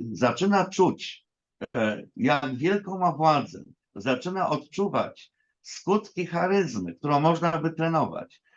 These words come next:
to chce jeszcze więcej, jeszcze więcej. To tak jak w hazardzie. E, dlatego ja trochę krytycznie patrzę na Marka Falentego, mimo że był moim klientem, bo ostrzegałem go przed tym, żeby się nie pchał, e, w świat polityki, podobnie jak,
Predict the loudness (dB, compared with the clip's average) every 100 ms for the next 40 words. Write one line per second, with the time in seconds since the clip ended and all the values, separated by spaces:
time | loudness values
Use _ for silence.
0 | _ -8 -6 -4 -2 -2 -2 0 2 2
1 | 0 -4 -2 -2 -4 -4 -2 -2 -2 -8
2 | -14 _ -4 -2 -2 -2 -2 4 4 4
3 | -2 -12 -16 _ _ -20 -18 -4 0 2
4 | 2 4 6 6 2 2 2 0 -2 0
5 | -2 0 0 2 0 -2 -2 0 -2 -2
6 | -4 -2 -2 -2 0 2 2 2 2 2
7 | 2 2 0 0 -2 -4 -4 -2 -4 0
8 | 0 2 -2 -4 -6 -4 0 2 2 0
9 | -2 -8 -16 -14 -14 -14 -16 -6 0 2
10 | 2 2 2 4 4 2 -6 -12 -10 -12
11 | _ _ -6 -4 -2 -2 4 2 4 0
12 | 0 2 4 2 0 2 2